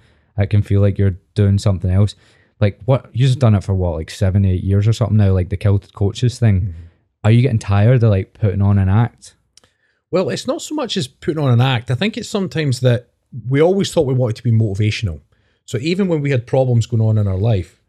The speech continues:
Speaker 2: we'd mask it and we'd be chirpy because we thought that our audience wanted to be uplifted.
Speaker 1: Yeah.
Speaker 2: That they wanted to put us on to, you know, forget about the worries of their day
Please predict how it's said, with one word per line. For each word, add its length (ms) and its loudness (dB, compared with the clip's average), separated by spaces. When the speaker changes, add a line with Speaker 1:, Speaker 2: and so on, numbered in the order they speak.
Speaker 2:
we'd 160 0
mask 400 0
it 260 -4
and 120 -2
we'd 180 -2
be 80 -8
chirpy 520 -2
because 300 -4
we 80 -2
thought 320 -2
that 80 -4
our 180 -4
audience 480 0
wanted 360 -2
to 80 -4
be 160 -6
uplifted. 680 -10
Speaker 1:
Yeah. 220 -2
Speaker 2:
That 100 -4
they 80 0
wanted 420 0
to 140 0
put 120 2
us 200 -2
on 360 2
to, 260 0
you 120 -2
know, 40 -4
forget 320 -2
about 220 -4
the 100 2
worries 260 2
of 180 -2
their 240 0
day 440 0